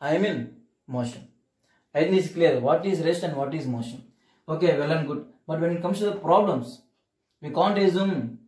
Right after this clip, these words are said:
the bench as a reference point. I can't assume the pole as a reference point. I have to assume few things which we can solve the problems. Then there comes the coordinate system.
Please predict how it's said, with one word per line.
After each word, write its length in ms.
the 120
bench 280
as 180
a 60
reference 320
point. 260
I 100
can't 260
assume 280
the 120
pole 220
as 140
a 40
reference 340
point. 180
I 60
have 160
to 80
assume 300
few 180
things 380
which 220
we 100
can 160
solve 240
the 60
problems. 500
Then 380
there 160
comes 280
the 140
coordinate 400
system. 440